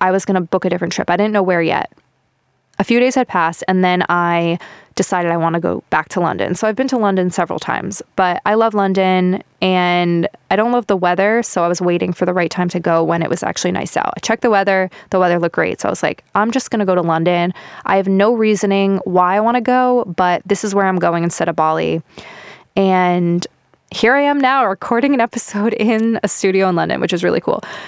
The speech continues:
But number one, I'm so glad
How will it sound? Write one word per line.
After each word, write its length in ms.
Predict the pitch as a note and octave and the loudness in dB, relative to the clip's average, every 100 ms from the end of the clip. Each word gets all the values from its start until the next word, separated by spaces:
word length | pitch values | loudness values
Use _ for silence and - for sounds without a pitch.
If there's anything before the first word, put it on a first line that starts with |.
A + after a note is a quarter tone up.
| - - - | -18 -4 0
But 300 | A3 G#3 - _ _ _ _ _ _ _ _ B3 | 2 0 -4 _ _ _ _ _ _ _ _ 0
number 280 | D4+ F4 | 2 2
one, 380 | C#4 G3 F3 F3+ - | 2 2 2 0 0
I'm 140 | G#3+ | -2
so 420 | - - A3+ B3 B3+ | -2 -2 0 0 0
glad 640 | G3+ F#3 F#3 F#3+ G3+ | 0 0 0 0 0